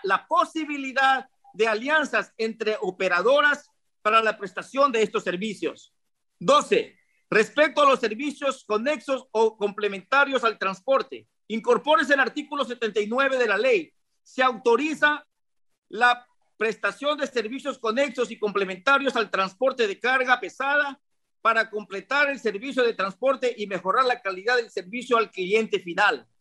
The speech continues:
Dos más, est-, estimado presidente. La penúltima, la treceava, respecto a la doble revisión técnica vehicular anual. Reformar el artículo ciento treinta y seis del informe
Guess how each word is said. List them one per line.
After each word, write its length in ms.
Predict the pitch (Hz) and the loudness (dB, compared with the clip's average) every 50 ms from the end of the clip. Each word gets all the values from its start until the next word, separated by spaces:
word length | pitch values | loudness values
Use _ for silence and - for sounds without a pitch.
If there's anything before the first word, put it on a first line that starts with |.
| _ _ _ _ | _ _ _ _
Dos 220 | - 151 240 247 208 | -2 0 0 0 2
más, 260 | 247 262 254 262 - | 2 2 2 0 -2
est-, 120 | - _ _ _ | -8 _ _ _
estimado 340 | 180 _ 190 214 226 226 220 | -20 _ -8 -6 -6 -6 -6
presidente. 640 | 202 185 196 208 214 190 160 - 120 110 - _ _ _ _ _ _ _ _ _ _ _ _ _ _ _ _ - | -8 -10 -4 -4 -4 -4 -4 -8 -14 -18 -20 _ _ _ _ _ _ _ _ _ _ _ _ _ _ _ _ -4
La 180 | - 185 196 196 | 0 0 2 4
penúltima, 580 | 220 254 294 277 202 - 160 131 113 - - _ _ _ _ _ | 4 4 4 4 2 2 -2 -2 -2 -6 -10 _ _ _ _ _
la 220 | - - 175 180 175 | -4 -2 -2 -2 0
treceava, 520 | - 190 185 185 254 262 233 180 156 156 | -2 -4 -2 2 4 4 4 4 2 0
respecto 720 | 175 214 202 - - 294 294 240 - 277 285 277 277 _ _ _ _ _ _ _ _ _ _ _ _ - | 0 0 -2 -2 0 0 0 0 0 -2 -2 -2 -2 _ _ _ _ _ _ _ _ _ _ _ _ -4
a 80 | 180 | -2
la 160 | 196 196 196 190 | -2 0 0 0
doble 580 | 185 254 285 294 294 285 285 285 277 277 277 - | 2 2 2 2 2 4 4 4 4 2 0 -4
revisión 580 | 196 214 220 208 214 196 - - 269 277 247 - | -2 -2 -2 -2 -4 -10 -6 -4 -4 -4 -2 -2
técnica 440 | 262 262 262 269 269 269 262 240 | -4 -2 -2 -4 -6 -2 -2 0
vehicular 460 | 220 220 208 - - 190 196 226 233 233 | 0 0 -2 -2 -4 -2 0 0 2 2
anual. 480 | 214 208 233 254 254 214 156 123 117 _ _ _ _ _ _ _ _ _ _ - | 0 0 2 2 2 2 2 -2 -6 _ _ _ _ _ _ _ _ _ _ -6
Reformar 480 | 208 233 185 190 220 214 226 277 294 294 | -4 -4 -4 -2 -4 0 2 2 2 2
el 120 | 285 277 | 2 2
artículo 500 | 254 220 - 294 294 - 277 269 247 226 | 0 -2 -2 -10 -14 -8 -4 -2 -2 -2
ciento 320 | - - 269 269 285 277 | -4 -4 -8 -6 -6 -6
treinta 260 | 269 226 233 226 226 214 | -2 -2 -2 -2 -2 -4
y 60 | 185 | -2
seis 180 | - 262 262 | -2 -2 0
del 140 | 233 240 220 | 0 -2 -4
informe 640 | 208 190 175 - 254 277 277 277 285 285 277 269 _ | -4 -6 2 4 4 6 6 4 0 -2 -4 -6 _